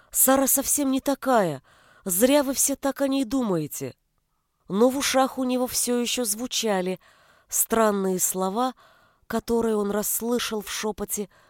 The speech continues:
маленькой Энни. Он не сомневался, что у братца Сары и впрямь было злодейское нутро, и свидетельством тому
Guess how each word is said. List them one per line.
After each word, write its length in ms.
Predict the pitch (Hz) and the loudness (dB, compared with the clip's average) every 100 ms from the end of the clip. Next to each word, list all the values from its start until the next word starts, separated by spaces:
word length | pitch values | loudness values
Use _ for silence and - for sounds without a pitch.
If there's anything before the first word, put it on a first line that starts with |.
| _ - | _ -8
маленькой 720 | 202 208 202 190 - 208 - | 0 2 2 -2 -2 -4 -2
Энни. 560 | 220 196 151 139 131 135 _ _ _ _ _ _ - | 0 0 0 -4 -8 -14 _ _ _ _ _ _ -2
Он 240 | 285 269 | 0 2
не 80 | 262 | 2
сомневался, 840 | - 254 247 254 254 208 165 - | 2 2 2 2 4 4 2 -4
что 280 | 156 - 190 | -6 -6 -4
у 60 | 190 | -2
братца 440 | 185 208 - 190 | 0 0 -2 -4
Сары 520 | - - 226 220 185 - _ _ _ _ _ | -2 0 2 2 0 -4 _ _ _ _ _
и 120 | 277 | -8
впрямь 540 | - - 269 240 185 165 | -6 -2 4 4 4 2
было 340 | 165 160 160 _ _ - | 0 -2 -4 _ _ -6
злодейское 920 | 170 208 214 170 180 160 - 175 175 | -2 2 2 2 0 -2 -2 -2 0
нутро, 500 | 196 - 190 151 120 _ _ _ _ _ _ _ | -2 -2 -2 -2 -4 _ _ _ _ _ _ _
и 120 | - 202 | -6 -2
свидетельством 840 | - 196 220 254 208 - 185 185 | 0 0 -2 -2 -2 -4 -2 -4
тому 400 | 175 180 180 170 | -2 -2 -2 -4